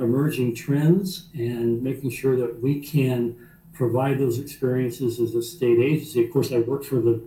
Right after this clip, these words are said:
Michigan Department of Natural Resources. Uh, and so, uh, our effort with the outdoor recreation industry will help us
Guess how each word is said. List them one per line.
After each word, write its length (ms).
Michigan 400
Department 520
of 60
Natural 360
Resources. 760
Uh, 240
and 140
so, 380
uh, 200
our 360
effort 500
with 260
the 120
outdoor 320
recreation 380
industry 340
will 160
help 500
us 400